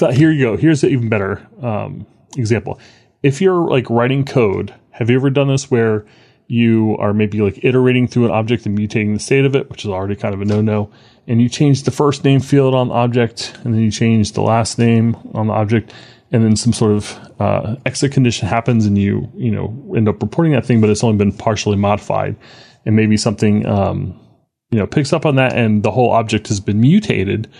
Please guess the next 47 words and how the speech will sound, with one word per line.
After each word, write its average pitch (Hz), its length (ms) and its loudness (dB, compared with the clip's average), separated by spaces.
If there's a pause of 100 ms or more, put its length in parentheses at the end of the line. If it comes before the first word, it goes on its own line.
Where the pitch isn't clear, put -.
(360)
right? 120 240 0
Because 107 260 0
you're 107 180 4
modifying 110 580 0
that 101 160 -2
thing 101 240 0
in 104 140 -2
place. 123 320 0
It - 20 -2
was - 100 -6
passed - 300 -4
by, 95 200 0
you 120 260 -2
know, 107 80 -2
reference 110 420 -2
or 104 60 2
whatever, 98 360 -2 (380)
but 113 140 2
it 101 180 0
didn't, 117 380 0
the 117 80 2
operation 120 380 2
didn't 107 180 2
complete. 120 360 -4
So 104 180 2
it's 98 120 -2
in 101 140 0
an 98 60 -4
inconsistent 107 640 -4
state, - 380 -6
you 110 80 -10
know, 98 140 -8
bad 101 260 -2
news. 107 380 -4 (320)
The, 110 140 0
a 110 180 -2
better 156 260 2
way 120 140 4
to 104 100 2
do 104 160 4
that 101 140 2
sort 101 180 0
of 90 80 -4
thing 101 240 0
is 98 120 -4
to - 80 -8
basically 110 580 0